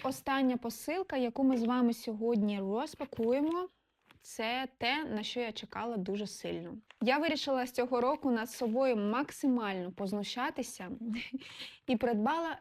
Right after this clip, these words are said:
гірлянду росу. Я думаю, що ви бачили в Тіктоці або ще десь, можливо, про цю гірлянду відео, м, що вона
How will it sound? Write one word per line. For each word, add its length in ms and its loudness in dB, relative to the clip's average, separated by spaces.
гірлянду 800 2
росу. 520 -4
Я 120 6
думаю, 280 4
що 140 -2
ви 80 4
бачили 440 0
в 60 -10
Тіктоці 840 -2
або 280 -2
ще 340 -2
десь, 320 0
можливо, 920 0
про 140 -4
цю 140 -2
гірлянду 520 0
відео, 520 2
м, 440 6
що 180 0
вона 500 4